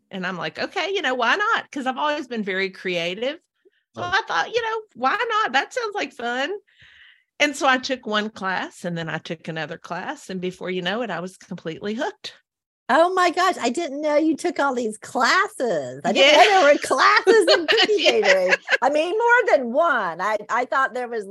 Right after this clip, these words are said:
Speaker 2: a class like, "This is how you decorate cookies," but it sounds like you're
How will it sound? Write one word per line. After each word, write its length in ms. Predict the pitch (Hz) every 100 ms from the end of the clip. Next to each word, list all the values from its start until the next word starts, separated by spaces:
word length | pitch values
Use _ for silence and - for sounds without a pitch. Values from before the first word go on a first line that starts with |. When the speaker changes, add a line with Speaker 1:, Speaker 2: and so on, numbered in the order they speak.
| 196
Speaker 2:
a 100 | 202
class 540 | 214 - 233 220 214 214
like, 340 | 202 185 - _ _ _
"This 140 | 214 233
is 120 | 330
how 120 | 302
you 160 | 294 269
decorate 540 | 254 254 247 220 -
cookies," 500 | - 285 214 180 180
but 100 | 196
it 140 | 196 214
sounds 260 | 269 330
like 220 | 349 277
you're 340 | 240 247 247